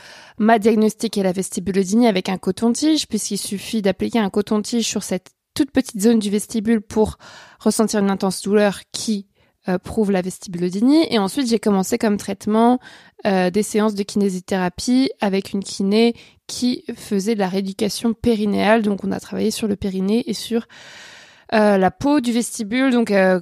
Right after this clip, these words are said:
globalement, elle me mettait des doigts pendant, euh, pendant vingt minutes, euh, deux ou trois fois par semaine pendant six mois.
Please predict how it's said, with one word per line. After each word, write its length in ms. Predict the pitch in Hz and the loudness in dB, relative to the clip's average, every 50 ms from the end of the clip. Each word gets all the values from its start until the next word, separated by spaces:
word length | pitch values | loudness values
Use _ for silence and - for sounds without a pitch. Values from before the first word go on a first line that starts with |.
| - - | -2 -4
globalement, 360 | - 190 202 190 190 202 220 240 | 0 0 2 2 2 2 4 4
elle 60 | 240 | 4
me 80 | 233 | 4
mettait 280 | 220 214 208 202 - 254 | 4 4 2 0 -2 -2
des 160 | 208 226 214 | -2 -2 -2
doigts 340 | 180 190 196 220 233 240 247 | 0 0 2 4 4 4 2
pendant, 540 | - 220 202 190 190 190 196 196 196 190 185 | 2 0 0 0 0 0 0 0 -2 -2 -2
euh, 340 | 180 180 190 - 196 - - - | -2 -2 -2 -4 -4 -6 -8 -8
pendant 340 | - 202 196 196 202 202 196 | -6 -4 -4 -2 -2 -2 -2
vingt 160 | 185 196 196 | -2 -2 -2
minutes, 400 | 196 196 190 196 226 233 - - | 0 0 -2 -2 -4 -4 -4 -4
euh, 340 | 208 190 180 180 180 180 180 | -2 -2 -2 -2 -2 -4 -6
deux 200 | 170 165 196 208 | -4 -2 0 0
ou 120 | 220 214 | 0 0
trois 200 | 214 - - 190 | -4 -6 -8 -6
fois 140 | 170 214 214 | -4 -4 -4
par 160 | - 208 185 | -4 -4 -6
semaine 420 | - - - 214 214 214 233 233 220 | -4 -4 -2 0 0 0 0 0 -2
pendant 200 | 220 214 226 247 | -2 -2 -2 -2
six 300 | 240 - - - - 285 | -2 -2 -4 -2 2 2
mois. 200 | 262 208 170 | 2 2 2